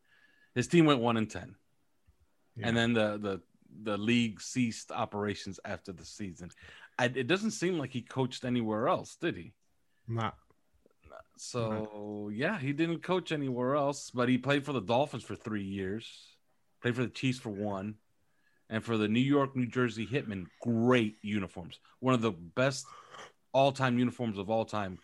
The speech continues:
Speaker 1: Go look up that X F L uniform, the New York, New Jersey Hitmen. He played for them for one year. So
Speaker 2: Right.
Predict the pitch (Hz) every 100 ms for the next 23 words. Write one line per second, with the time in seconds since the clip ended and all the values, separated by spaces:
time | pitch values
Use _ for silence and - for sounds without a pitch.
0 | - - 131 143 135 135 - 113 107 -
1 | 117 - 113 120 104 101 90 92 82 -
2 | _ - 101 113 120 127 113 117 101 113
3 | 101 90 104 85 82 85 _ _ - _
4 | 123 117 127 123 113 107 92 98 92 92
5 | 87 80 90 _ _ _ _ _ _ _
6 | _ _ - _ - 98 85 - 127 117
7 | 107